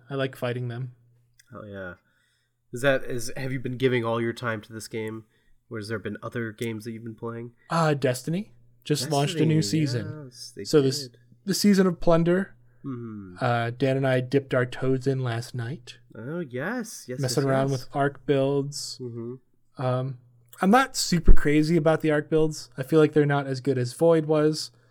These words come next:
Speaker 2: Yeah.
Speaker 1: And maybe kind of right there with Solar, but I didn't love Solar all that much.
Speaker 2: Yeah.
Speaker 1: Um, but the Plunder things I think are pretty cool. You're boarding pirate ships and stuff. The music is definitely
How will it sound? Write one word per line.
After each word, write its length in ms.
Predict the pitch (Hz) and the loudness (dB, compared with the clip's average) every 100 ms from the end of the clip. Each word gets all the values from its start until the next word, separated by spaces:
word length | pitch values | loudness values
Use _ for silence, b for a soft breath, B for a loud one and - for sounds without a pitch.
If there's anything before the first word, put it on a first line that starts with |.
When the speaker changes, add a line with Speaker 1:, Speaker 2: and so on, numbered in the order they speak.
| - | -12
Speaker 2:
Yeah. 260 | 120 110 101 | -8 -6 -6
Speaker 1:
And 140 | 131 127 - _ _ _ _ _ _ _ _ _ - | -8 -8 -14 _ _ _ _ _ _ _ _ _ -10
maybe 400 | 147 143 151 160 | -4 -2 -2 -4
kind 280 | - 147 151 | -4 -6 -4
of 120 | 135 | -4
right 220 | 135 135 | -4 -4
there 140 | 135 143 | -4 -6
with 100 | 127 | -6
Solar, 380 | - 151 175 160 | -4 -2 0 0
but 120 | 127 | 0
I 40 | |
didn't 180 | 147 131 | 0 0
love 160 | 123 123 | -4 -6
Solar 400 | - 110 139 139 | -8 -6 -6 -4
all 100 | 139 | -4
that 140 | 147 | -4
much. 360 | 147 147 - - - _ - | -6 -6 -10 -16 -20 _ -2
Speaker 2:
Yeah. 300 | 131 117 104 | 0 0 0
Speaker 1:
Um, 180 | 139 147 | 0 2
but 120 | 165 | 0
the 60 | 165 | 0
Plunder 300 | - 226 240 | 4 4 4
things 280 | - 196 175 | 4 4 4
I 60 | 170 | 2
think 180 | 180 165 | 2 2
are 60 | |
pretty 200 | 156 156 | 8 8
cool. 360 | - 147 147 147 | 6 4 4 4
You're 100 | 147 | 2
boarding 280 | 135 143 135 | 2 0 0
pirate 300 | - 127 127 | -2 -4 -2
ships 260 | 147 139 143 | -4 -4 -4
and 80 | |
stuff. 200 | 143 143 | -4 -2
The 80 | 143 | 0
music 420 | 147 165 180 170 | 4 4 4 4
is 180 | 139 123 | 0 -2
definitely 760 | - 139 143 127 120 120 117 | 0 0 0 -4 -4 -4 -4